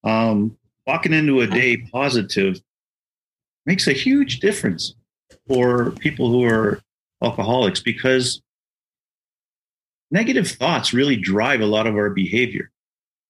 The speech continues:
And through the treatment that I was in, you know, thoughts are only thoughts. They're nothing that you have to execute on or anything. And,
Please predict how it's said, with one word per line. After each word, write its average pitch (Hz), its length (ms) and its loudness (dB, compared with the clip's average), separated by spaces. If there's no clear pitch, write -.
And 107 280 -2
through 185 220 2
the 156 80 2
treatment 170 440 0
that 113 120 0
I 107 100 2
was 98 160 0
in, 101 240 2
you 107 80 2
know, 104 100 0
thoughts 170 360 -2
are 151 100 2
only 120 180 4
thoughts. 98 400 -4
They're 123 160 0
nothing 147 300 0
that 120 120 0
you 104 120 -2
have 110 200 -2
to 98 160 -2
execute 117 680 -4
on 110 460 0
or 104 180 -2
anything. 110 420 -2
And, 110 180 -2